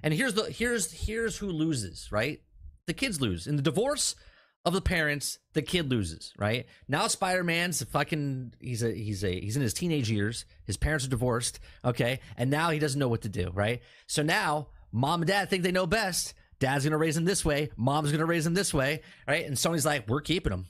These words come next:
right? We have custody. We're keeping him, and we're gonna continue making him such a good kid. He's gonna be such a good kid." Meanwhile, the kid's like, "I'm fucking rebelling.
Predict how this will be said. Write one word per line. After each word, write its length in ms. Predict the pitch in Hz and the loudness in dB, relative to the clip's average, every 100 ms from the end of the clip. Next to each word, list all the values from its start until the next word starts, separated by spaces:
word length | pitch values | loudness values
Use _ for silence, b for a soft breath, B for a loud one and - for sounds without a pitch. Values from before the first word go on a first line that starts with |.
| - - | -16 -6
right? 180 | 107 127 | -2 2
We 100 | 139 | 2
have 160 | 139 | 2
custody. 480 | - 143 - 95 90 104 | 0 0 -2 -4 -6 -4
We're 160 | 120 | -4
keeping 360 | - 151 147 151 | 0 0 2 0
him, 240 | 160 156 | 0 -2
and 160 | 117 113 | -2 0
we're 140 | 127 | 2
gonna 180 | 143 143 | 2 -2
continue 480 | - 120 - 165 170 | -2 -4 0 0 2
making 320 | 160 170 165 | 2 0 0
him 180 | 175 151 | 0 0
such 380 | - - 156 131 | -4 -2 0 0
a 60 | |
good 400 | 113 - 175 151 | -2 0 0 0
kid. 400 | - 170 175 160 B B | 0 0 0 -2 B B
He's 180 | - 165 | -2 0
gonna 140 | 165 | 2
be 140 | 135 123 | 0 0
such 320 | - - - | 2 2 2
a 40 | |
good 240 | 160 156 123 | 0 0 0
kid." 300 | 151 110 90 B B - | 0 0 -4 B B -2
Meanwhile, 320 | 190 190 160 | 0 2 0
the 80 | 147 | 0
kid's 180 | 170 139 | 0 0
like, 160 | 120 | 2
"I'm 140 | 104 117 | 0 0
fucking 300 | 131 117 98 | 0 0 -2
rebelling. 440 | 87 101 92 | 0 0 0